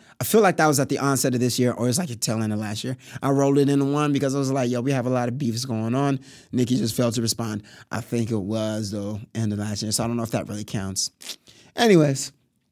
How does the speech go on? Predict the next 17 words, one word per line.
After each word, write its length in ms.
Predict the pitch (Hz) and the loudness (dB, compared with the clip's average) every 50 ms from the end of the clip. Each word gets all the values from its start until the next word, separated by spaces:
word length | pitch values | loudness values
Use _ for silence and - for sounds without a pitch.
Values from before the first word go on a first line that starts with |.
| _ _ _ _ _ _ _ _ _ | _ _ _ _ _ _ _ _ _
Eminem 380 | - 165 170 175 175 175 175 170 | -2 0 2 2 2 2 4 4
and 100 | 165 160 | 6 6
M 140 | - 185 160 | 6 6 4
G 180 | - 165 143 | 2 0 -2
K 400 | 120 - 175 160 160 156 165 165 170 - - - - _ _ _ | 0 2 4 6 6 6 4 2 -2 -10 -20 -20 -20 _ _ _
all 500 | - 139 147 147 147 147 151 151 147 143 | 4 4 6 6 6 6 6 4 4 2
wanted 320 | 135 131 123 123 127 127 | 2 2 2 2 2 0
the 100 | - 127 | 0 0
smoke 440 | 120 - - 123 117 110 110 107 - - | 0 0 2 2 2 0 0 -2 -4 -2
with 420 | 110 107 110 101 101 98 - - | 0 0 2 2 0 0 -2 -4
one 440 | 107 104 101 98 98 104 104 113 110 _ | -4 -2 0 0 -2 -2 -4 -6 -8 _
another. 880 | - 104 95 101 98 101 107 127 101 113 101 98 90 98 95 92 90 101 _ _ _ _ _ _ _ _ _ _ _ _ _ _ _ _ _ _ _ _ _ _ | -6 -6 -4 -4 -6 -6 -8 -8 -8 -6 -6 -6 -6 -8 -10 -12 -12 -14 _ _ _ _ _ _ _ _ _ _ _ _ _ _ _ _ _ _ _ _ _ _
All 380 | 117 113 113 113 113 113 107 | 0 2 4 4 4 4 2
of 100 | 110 107 | 2 2
them 320 | 107 107 104 104 101 95 - _ _ _ _ _ _ _ | 2 0 0 -2 -4 -6 -10 _ _ _ _ _ _ _
wanted 640 | - 123 117 113 104 98 95 95 95 101 147 139 - _ _ _ _ _ | -6 -2 0 0 0 0 0 -2 -2 -2 -4 -6 -8 _ _ _ _ _
the 460 | - 101 107 98 92 95 95 95 101 | -6 -4 -2 -2 -2 -4 -6 -8 -12